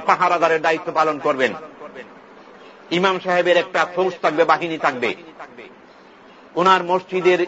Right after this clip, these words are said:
এই সীমানার ভিতরে কেউ যদি কোনো মন-, মন্দ কাজ করে, অশ্লীল কাজ করে, সাথে সাথে শরিয়া অনুযায়ী তাকে শাস্তির জন্য ধরে নিয়ে আসবেন, গ্রেফতার করে নিয়ে আসবেন। যদি মুসলমানদের এই সমাজে সালাত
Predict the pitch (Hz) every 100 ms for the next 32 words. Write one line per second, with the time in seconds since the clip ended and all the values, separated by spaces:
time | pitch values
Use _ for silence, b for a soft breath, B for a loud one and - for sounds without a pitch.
0 | 180 175 - 185 180 185 175 147 180 175
1 | 170 180 175 160 170 165 170 170 165 170
2 | 165 175 180 175 175 175 170 180 175 170
3 | 180 190 190 196 - 214 156 - 202 202
4 | 220 202 139 - 165 175 175 170 156 156
5 | - - - - 202 208 214 208 190 180
6 | 196 165 165 - 170 - 170 151 151 151
7 | 135 165 156 147 123 127 110 - - 135
8 | 147 - 196 170 170 156 147 123 - 101
9 | 156 151 139 - 113 - - _ _ _
10 | _ _ _ - - _ 381 _ - -
11 | - - _ _ _ _ - 156 165 156
12 | 160 170 165 160 160 160 165 160 147 156
13 | 156 147 147 147 147